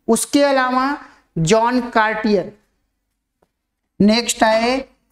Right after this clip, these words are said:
John Cartier। John Cartier का समय था सेवनटीन सिक्सटी नाइन से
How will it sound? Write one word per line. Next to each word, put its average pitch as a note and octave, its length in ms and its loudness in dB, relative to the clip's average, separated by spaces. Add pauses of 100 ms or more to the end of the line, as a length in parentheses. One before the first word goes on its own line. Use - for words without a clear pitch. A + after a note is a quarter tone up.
(200)
John G3+ 640 2 (760)
Cartier। G3 560 0 (2250)
John A#3 500 2
Cartier B3+ 680 0
का C4 220 0
समय G#3 340 0
था A3 460 -2 (240)
सेवनटीन G#3+ 1120 0
सिक्सटी G3+ 560 -2
नाइन F3+ 420 2
से G#3+ 560 0